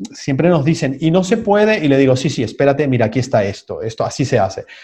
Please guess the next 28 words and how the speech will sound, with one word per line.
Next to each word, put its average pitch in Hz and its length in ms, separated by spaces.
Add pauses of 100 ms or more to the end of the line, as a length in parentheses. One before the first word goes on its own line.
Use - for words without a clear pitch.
(140)
"Ah, 180 180
hostia", 151 460
pero 139 180
siempre 165 320
hay 180 120
uno 185 200
que 170 120
quiere 175 300
alguna 180 300
cosa 165 220
muy 165 200
rebuscada, 170 680 (340)
y 131 60
ahí 127 120
sí 135 100
lo 139 180
tenemos 123 220
que 139 100
frenar 123 340
y 139 40
decirle, 113 420
"No, 101 120
mira, 98 200
esto, 101 240
esto 107 240
es 107 40
muy 107 180
difícil". 104 380